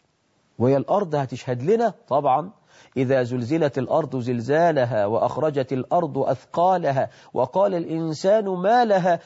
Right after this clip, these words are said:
يومئذ تحدث أخبارها بما جرى عليها من أحداث وأحوال، تحدث أخبارها. نعم. سبعتاشر، من آداب المساجد عدم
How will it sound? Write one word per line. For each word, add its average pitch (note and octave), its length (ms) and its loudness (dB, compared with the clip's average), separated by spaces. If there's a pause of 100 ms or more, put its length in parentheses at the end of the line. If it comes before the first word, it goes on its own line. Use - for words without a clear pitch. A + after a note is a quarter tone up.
(120)
يومئذ F3 720 2
تحدث G3+ 800 -2 (880)
أخبارها G3+ 1600 2 (560)
بما E3 260 2
جرى G#3 260 4
عليها F3 460 2
من D3+ 160 -8
أحداث E3+ 580 2
وأحوال، D#3+ 720 0 (340)
تحدث D#3 540 -2
أخبارها. C3 760 -2 (460)
نعم. E2 260 -4 (420)
سبعتاشر، A2+ 600 -4 (540)
من C#3+ 140 0
آداب E3+ 380 2
المساجد C#3+ 580 -4 (280)
عدم B2+ 500 -2